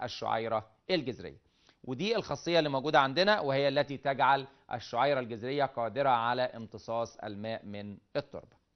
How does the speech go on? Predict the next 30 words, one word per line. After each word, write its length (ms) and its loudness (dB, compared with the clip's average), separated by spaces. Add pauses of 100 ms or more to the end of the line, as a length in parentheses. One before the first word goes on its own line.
(500)
نيجي 200 0
للسؤال 380 0
رقم 400 2 (280)
تسعة، 420 0 (400)
توجد 340 2
فتحات 640 0
منتشرة 640 2
بكثرة 440 0
على 200 4
السطح 360 -2
السفلي 520 -6
لأوراق 520 2
النبات. 540 0 (1000)
يبقى 280 0
هنا 100 4
عندنا 320 0
إيه 160 -2
السبب؟ 520 0
ليه 440 0
الشعيرة 400 0
أو 220 0
ال-، 380 -4
الصغور 380 -4
دي 240 -4
موجودة 440 0
عندنا؟ 440 0
هي 160 0
طبعًا 300 2
هذه 200 2
الفتحات 480 0